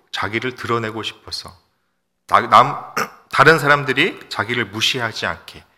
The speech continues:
무시당하고 싶지 않기 때문에 그렇습니다. 그러나 하나님께서는 그것을 원하는 것이 아니라 하나님 자체를 크신 분으로 믿고, 그 하나님을 내가 믿고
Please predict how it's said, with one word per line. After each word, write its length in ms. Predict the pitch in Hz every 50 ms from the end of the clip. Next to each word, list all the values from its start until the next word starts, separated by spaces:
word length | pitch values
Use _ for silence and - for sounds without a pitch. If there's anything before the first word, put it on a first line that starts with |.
| _ _ _ _
무시당하고 540 | - 110 110 139 143 139 139 135 131 127 120
싶지 260 | - - - - -
않기 360 | 98 85 85 - - 127 -
때문에 300 | - 123 104 98 104 113
그렇습니다. 440 | - 95 90 90 - - - _ _ _ _ _ _ _ _ _ _ _ _ _ _ _ _ _ _ _ _ _ _ _ _ _ _ - - - - - - _ _ _ _ - - -
그러나 240 | - 117 113 113
하나님께서는 760 | 120 147 160 160 156 156 - 139 - - 117 117 139 180 196 -
그것을 460 | - 135 123 127 135 131 - 143 135
원하는 400 | 120 98 98 107 104 104 104 101
것이 300 | - 92 - - - 104
아니라 560 | 90 80 76 107 120 135 123 92 78 - - - _ _ _ _ _ _
하나님 520 | - - - 175 175 160 156 156 156 151 143
자체를 600 | - - - - - - - 110 92 87 78 71 - _
크신 440 | - - - - 160 - 185 170 143
분으로 300 | 135 120 117 113 110 92
믿고, 480 | 82 87 - - _ - - 78 87 _ _ _ _ _ _
그 140 | - - -
하나님을 420 | - 127 127 123 120 117 113 104 87
내가 260 | 87 87 - 107 95
믿고 560 | 87 85 - - _ - 151 185 - - -